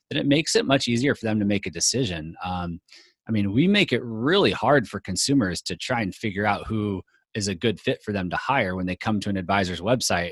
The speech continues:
And again, it looks like they work with everybody. Um, so it certainly helps us as we, we grow our firm, but I also think it benefits the consumer as well.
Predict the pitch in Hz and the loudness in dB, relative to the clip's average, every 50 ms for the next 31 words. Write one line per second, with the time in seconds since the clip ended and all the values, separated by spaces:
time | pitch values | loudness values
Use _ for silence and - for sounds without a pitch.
0 | - _ - 104 98 92 98 117 113 104 95 98 101 - 104 101 107 101 - - | -8 _ -10 -10 -8 -4 -2 -2 0 0 -2 -4 -6 -10 -10 -8 -8 -4 -4 -4
1 | 98 - - 101 95 92 92 90 - 90 85 - 117 113 101 90 80 85 85 80 | -4 -2 -4 -4 -4 -2 -4 -6 -6 -8 -6 -4 -4 -2 -4 -4 -6 -6 -6 -6
2 | 80 76 78 - _ _ - - _ _ _ - 90 87 - 82 80 87 98 - | -8 -10 -10 -14 _ _ -20 -20 _ _ _ -4 -2 -2 0 -2 -2 -4 -6 -2
3 | - - 156 135 135 - 135 127 - - 170 156 143 120 131 131 120 - 131 120 | 2 4 4 4 4 2 0 -2 0 0 2 2 4 4 4 4 4 4 2 2
4 | 110 - 110 98 107 101 98 95 101 - - 107 98 92 - 123 113 104 104 101 | 2 0 -2 0 2 2 2 0 0 -2 -4 -6 -6 -4 -2 0 2 2 2 2
5 | 101 95 - - - 104 98 98 95 95 92 113 123 123 127 120 - - 117 - | 2 0 -2 -2 -2 0 0 0 0 -2 -2 -2 0 0 0 0 0 -2 -2 -2
6 | 113 104 98 98 80 98 95 92 - - 90 - - - 82 - - 90 - - | -4 -4 -4 -4 -4 -4 -4 -4 -4 -4 -6 -6 -6 -6 -8 -10 -8 -6 -6 -4
7 | 101 98 87 80 78 78 78 80 85 85 80 76 80 85 | -4 -6 -6 -6 -8 -8 -8 -8 -6 -6 -4 -6 -6 -10